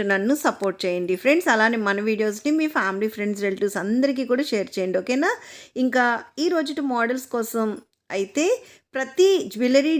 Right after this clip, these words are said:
డిజైన్ యొక్క వెయిట్ and దాని యొక్క ప్రైస్ అనేది ఇక్కడ స్క్రీన్ పైన మెన్షన్ చేస్తున్నాను. మీకు ఒకవేళ ఏదైనా మోడల్ నచ్చినట్టయితే సేమ్ మోడల్ బయట మనకి షాప్స్‌లో ఉండకపోవచ్చు కదా. So అలాంటప్పుడు మీకు నచ్చినటువంటి మోడల్ని మీరు వెంటనే స్క్రీన్‌షాట్ చేసుకొని దాని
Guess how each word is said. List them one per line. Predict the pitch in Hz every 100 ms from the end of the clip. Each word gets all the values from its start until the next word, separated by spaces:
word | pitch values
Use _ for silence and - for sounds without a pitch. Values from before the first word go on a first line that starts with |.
| 254
డిజైన్ | 220 247 247 233
యొక్క | 233 220
వెయిట్ | 220 240 247
and | 214
దాని | 190 196
యొక్క | 196 -
ప్రైస్ | 196 208 220 214
అనేది | 196 190
ఇక్కడ | 226 302
స్క్రీన్ | - 311 294 269
పైన | 220 240 214
మెన్షన్ | 185 208 190
చేస్తున్నాను. | 185 170 - 175 170 185 294 508 - - - _ _ _ _ -
మీకు | 285 311 311
ఒకవేళ | 302 294 349 320
ఏదైనా | 311 320 285
మోడల్ | 254 277 277
నచ్చినట్టయితే | 247 247 233 233 220 285 311
సేమ్ | 262 294 302
మోడల్ | 277 269 233
బయట | 233 233 254
మనకి | 233 226
షాప్స్‌లో | 233 196 - 233 226
ఉండకపోవచ్చు | 196 208 202 202 196 190
కదా. | 202 302 311
So | 269 220
అలాంటప్పుడు | 254 320 294 220 262 294 294
మీకు | 339 294
నచ్చినటువంటి | 233 240 220 226 220 214
మోడల్ని | 202 196 220 220
మీరు | 202 196
వెంటనే | 185 196 233 220 - _ _ _ -
స్క్రీన్‌షాట్ | - 240 254 247 220 208
చేసుకొని | 190 226 262 240
దాని | 226 233